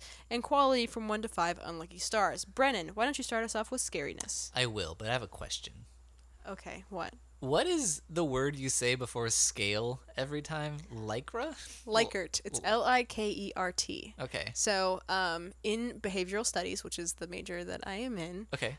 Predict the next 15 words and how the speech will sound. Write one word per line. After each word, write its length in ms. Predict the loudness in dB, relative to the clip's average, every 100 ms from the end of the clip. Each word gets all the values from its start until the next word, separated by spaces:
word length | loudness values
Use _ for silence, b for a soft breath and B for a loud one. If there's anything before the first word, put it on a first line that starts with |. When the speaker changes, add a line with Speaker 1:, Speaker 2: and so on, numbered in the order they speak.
| -10 -6
Speaker 1:
they 320 | 0 2 2
describe, 640 | 2 4 4 4 4 4 2
especially 260 | -2 -4
in 80 | -4
research 260 | -6 -8 -8
methods, 440 | -6 -4 -4 -6 b b -2
uh, 240 | 0 0 -2
the 80 | -2
type 320 | 2 0 2
of 60 | 2
scale, 680 | 2 4 2 4 2 0 -4
and 140 | -2
a 40 | 2
Likert 400 | 4 4 0 0
scale 440 | 0 0 -2 -4